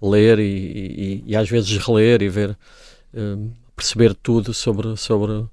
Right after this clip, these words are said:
sobre o Pedro Caldeira e, e ver, ver o, os recortes da altura que, que o João me enviou e, e uma coisa super bem documentada e que me pôs muito dentro, hum, do espírito quer da história, quer,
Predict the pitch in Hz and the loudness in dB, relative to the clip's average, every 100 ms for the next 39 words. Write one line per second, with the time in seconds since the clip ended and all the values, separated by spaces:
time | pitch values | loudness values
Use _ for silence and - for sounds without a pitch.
0 | _ _ - 113 104 104 113 104 - 104 | _ _ -6 -2 0 2 2 2 2 2
1 | 104 110 117 104 92 92 92 92 104 98 | 4 2 2 0 -2 -4 -4 -4 -4 -4
2 | 90 110 104 98 101 - 98 95 107 - | -2 -2 -2 -6 -8 -8 -8 -8 -10 -12
3 | - 110 107 - 104 104 107 110 110 98 | -4 -2 -2 0 0 0 0 0 0 -2
4 | 104 98 98 110 110 110 - _ _ - | -6 -8 -8 -10 -12 -14 -16 _ _ -6
5 | 104 107 113 113 101 104 110 110 101 104 | 2 4 4 4 4 2 4 2 0 -4
6 | 107 87 - _ - - 104 117 107 - | -6 -10 -14 _ -18 -10 0 2 2 0
7 | 113 113 107 110 - 117 107 113 110 117 | 0 0 2 -2 -2 -4 0 0 0 -2
8 | - 107 123 120 110 113 117 113 107 110 | -4 -4 -2 -4 -2 -2 -4 -4 -4 -4
9 | 107 110 113 - _ - - - - 113 | -4 -6 -8 -12 _ -18 -16 -14 -8 -2
10 | 110 110 110 110 110 110 110 107 110 - | 0 0 0 -2 -2 -4 -6 -6 -10 -14
11 | _ _ - 110 107 - 117 117 - 113 | _ _ -10 -8 -4 0 2 2 0 0
12 | 113 101 110 107 120 117 113 107 | 0 -2 -2 -2 -4 -6 -8 -8